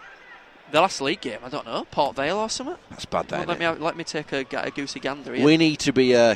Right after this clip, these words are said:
Speaker 2: cleansed by a Chris, by a vicar or something.
Speaker 1: Yeah, we need to get
Speaker 2: With a
Speaker 1: someone who's,
Speaker 2: curse.
Speaker 1: who's got one of those little, like, fragrance sprayers. What are they?
Speaker 2: That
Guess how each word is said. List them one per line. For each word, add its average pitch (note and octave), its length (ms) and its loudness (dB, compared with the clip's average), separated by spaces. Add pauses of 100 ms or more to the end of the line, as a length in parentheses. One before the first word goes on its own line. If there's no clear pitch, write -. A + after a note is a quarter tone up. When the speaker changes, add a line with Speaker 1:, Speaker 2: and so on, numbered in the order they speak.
Speaker 2:
cleansed A#2+ 600 0
by G2+ 120 2
a G2 40 0
Chris, - 300 -8 (100)
by G2+ 140 -2
a F#2+ 160 -2
vicar F#2+ 300 -6
or F#2+ 120 -2
something. D3+ 200 -6
Speaker 1:
Yeah, G#3 100 0
we G3 100 -2
need G3+ 160 -6
to F3+ 120 -6
get F3 60 2
Speaker 2:
With G3+ 80 2
a G3 40 0
Speaker 1:
someone D#3 220 -2
who's, G#2 160 4
Speaker 2:
curse. - 80 -8
Speaker 1:
who's D3 240 -2
got C#3 160 0
one C#3 100 -2
of C3+ 80 -2
those C3 240 0
little, C3 400 -6 (680)
like, B2+ 240 -4
fragrance D3 680 -4
sprayers. C3 460 -6
What D3+ 120 -4
are A#2+ 100 -6
they? A#2 160 -14
Speaker 2:
That B2+ 160 4